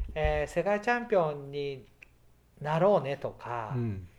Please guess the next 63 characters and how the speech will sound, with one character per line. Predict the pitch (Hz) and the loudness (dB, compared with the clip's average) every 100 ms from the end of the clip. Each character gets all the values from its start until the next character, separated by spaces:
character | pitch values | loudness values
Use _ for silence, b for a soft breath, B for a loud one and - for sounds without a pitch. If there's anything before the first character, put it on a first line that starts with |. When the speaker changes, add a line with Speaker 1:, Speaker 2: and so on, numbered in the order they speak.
| - - | -10 -2
Speaker 1:
も | 208 | 0
っ | |
と | 208 165 | 4 2
上 | 185 | 2
手 | 185 | -2
く | 147 | -2
な | 131 | -2
ろ | 147 147 | -2 -2
う | |
ね、 | 123 | -4
日 | 120 123 | -8 -6
本 | 175 | -4
一 | 165 165 | -4 -6
に | 123 | -8
な | 110 123 | -6 -4
ろ | 147 131 | -2 -2
う | |
ね。 | 107 101 - | -6 -8 -4
ま | 180 | -2
あ、 | 185 214 | 0 4
例 | 262 | 6
え | |
ば、 | 214 147 117 - | 6 4 2 -4
あ | 151 | -6
の、 | 143 | -4
こ | - 165 | 2 4
れ | |
だ | 185 214 | 6 4
け | 214 214 208 208 208 214 208 | 4 6 8 6 6 6 4
の | 196 165 139 | 4 2 2
楽 | 143 165 | -2 -2
し | 165 - 185 185 | -2 -4 0 2
い | 190 | 4
よ | 196 | 4
う | |
な | 180 120 | 2 -2
テ | 147 156 | -4 -2
ー | |
マ | 175 | -2
パ | 175 196 | 2 2
ー | |
ク | 180 135 | 2 -4
を | 117 | -6
作 | - - 185 | -8 -4 -4
り | 202 | 0
た | 214 | 2
い | 226 170 | 2 2
よ | 104 | -4
ね。 | 95 - _ B B B B B - | -8 -16 _ B B B B B -6
言 | 147 240 294 294 | 0 2 4 2
う | |
だ | 294 | -2
け | 285 302 | 0 0
は | 196 | 0
た | - 202 | 0 2
だ | 247 | 2
じ | 151 | 2
ゃ | 120 113 107 | -2 -6 -12
な | 104 | -14
い | |
で | - - | -16 -18
す | - | -18
か。 | - | -20